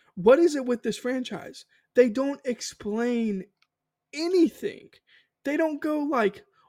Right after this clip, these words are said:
"Why Isla Fisher's character is in there? Why is Henley Reeves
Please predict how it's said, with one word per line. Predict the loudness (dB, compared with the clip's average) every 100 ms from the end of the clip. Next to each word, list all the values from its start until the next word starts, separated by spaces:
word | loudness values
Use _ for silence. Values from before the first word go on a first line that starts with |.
| -8
"Why | -2 0 0 0
Isla | -2 -2
Fisher's | -4 -8 -8 -10
character | -6 -4 -4 -6 -8
is | -8
in | -8 -6
there? | -4 -4
Why | -2 -2 0
is | -2 -2
Henley | -4 -4
Reeves | -2 -2 0 -2 -4